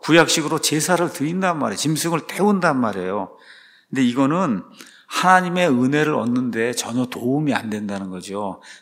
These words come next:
의식은 행했어요. 근데 아니에요. 그러니까 이런 것이 너무 오랫동안 고착이 되니까 어떤 일이 생겼냐? 우리는 아브라함의 자손이니까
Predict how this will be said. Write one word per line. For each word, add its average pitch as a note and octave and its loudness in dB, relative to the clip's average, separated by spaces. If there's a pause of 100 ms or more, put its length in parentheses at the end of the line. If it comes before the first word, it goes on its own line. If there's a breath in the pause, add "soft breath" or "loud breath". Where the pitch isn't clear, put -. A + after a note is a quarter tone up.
의식은 E3 2
행했어요. A#2+ -6 (180 soft breath)
근데 A2+ -8
아니에요. G2+ -4 (600 soft breath)
그러니까 G3 2
이런 F#3+ 4
것이 F3 0
너무 F#3 2
오랫동안 D#3 4
고착이 C#3 2
되니까 C3 0
어떤 E3 2
일이 C#3+ 2
생겼냐? A#2 -2 (320 loud breath)
우리는 D#3+ 4
아브라함의 A#2+ 2
자손이니까 A2+ 4